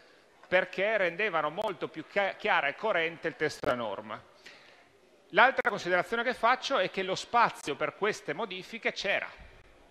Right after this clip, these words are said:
perché c'era un accordo tra tutte le forze politiche, perché non è un decreto legge,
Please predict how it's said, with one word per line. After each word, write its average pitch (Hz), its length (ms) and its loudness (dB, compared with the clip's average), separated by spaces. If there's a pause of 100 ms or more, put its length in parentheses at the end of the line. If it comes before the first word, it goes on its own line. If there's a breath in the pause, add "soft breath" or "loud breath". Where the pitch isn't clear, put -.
(560 loud breath)
perché 170 240 -2
c'era 165 220 0
un 165 80 -2
accordo 165 420 0
tra 135 160 -8
tutte - 160 -10
le 139 80 -2
forze 135 300 -6
politiche, 175 720 -6
perché 208 280 0
non 208 140 -2
è 208 60 0
un 190 80 -4
decreto 156 380 -2
legge, 143 520 -2